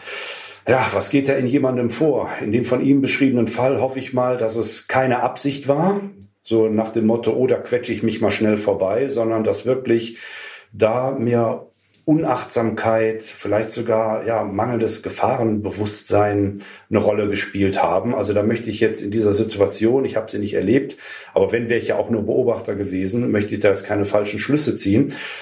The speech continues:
Aber ich kann sagen, dass dort so ein gewisses Sicherheitsgefühl des Autofahrers, ich sitze ja warm und trocken, höre meine Lieblingsmusik, bin gedanklich schon woanders,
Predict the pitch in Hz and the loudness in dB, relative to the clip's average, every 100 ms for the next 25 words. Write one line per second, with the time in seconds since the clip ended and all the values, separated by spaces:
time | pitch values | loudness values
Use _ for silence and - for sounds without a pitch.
0 | - - 107 214 - 147 151 139 143 139 | -2 2 2 2 2 2 2 0 0 -2
1 | 127 - 120 131 135 131 117 113 120 139 | -4 0 0 0 0 -2 0 0 -2 0
2 | 123 - 113 - 131 135 - 120 110 127 | 0 -2 0 2 2 2 -2 -8 -2 2
3 | 117 107 - 139 151 151 143 139 139 135 | 2 2 2 2 0 -2 0 0 0 -2
4 | 135 - 107 131 131 117 104 117 120 117 | -4 -10 -6 -6 -2 0 2 2 0 -4
5 | 104 - 156 160 131 113 123 110 107 98 | -2 -2 0 0 2 2 2 0 0 0
6 | 143 160 147 147 139 131 139 - 127 110 | 0 0 0 2 0 2 0 0 0 2
7 | 117 123 135 127 104 117 104 104 120 151 | 2 2 0 -4 -2 -2 2 0 2 2
8 | 160 - | 0 -4